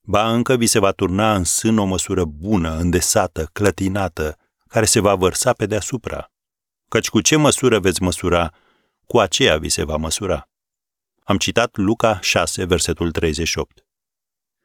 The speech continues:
Și un alt lucru pe care Biblia ni-l spune despre dărnicie: „Trebuie să dăruiești știind că vei fi binecuvântat.” S-ar putea să spui:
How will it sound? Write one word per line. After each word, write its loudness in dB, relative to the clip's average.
Și -6
un 4
alt 4
lucru 0
pe 0
care 0
Biblia 2
ni-l -4
spune -2
despre -2
dărnicie: -4
„Trebuie 2
să -2
dăruiești 2
știind 2
că -4
vei 2
fi -4
binecuvântat.” -8
S-ar 0
putea 0
să 0
spui: 0